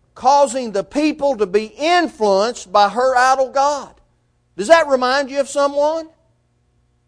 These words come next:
Tell me when Satan takes a break in this life. He doesn't have to.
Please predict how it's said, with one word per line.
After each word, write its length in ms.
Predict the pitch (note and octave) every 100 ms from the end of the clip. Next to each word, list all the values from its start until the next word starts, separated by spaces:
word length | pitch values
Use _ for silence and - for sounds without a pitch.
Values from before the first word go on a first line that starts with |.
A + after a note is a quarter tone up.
| _
Tell 200 | D4 D#4+
me 120 | D4+
when 200 | B3+ A#3
Satan 420 | - C4 B3+ G3+
takes 300 | A3+ A3 -
a 60 | F#3
break 380 | F3+ F3+ E3+ F3
in 80 |
this 220 | D#3+ D3+ D#3+
life. 540 | D#3 C3+ B2 _ _ _ _ _ _ _ _ -
He 140 | E4
doesn't 360 | D4 G#3 A#3 A#3+
have 340 | C#4+ D#4+ -
to. 360 | - A#3 D#3+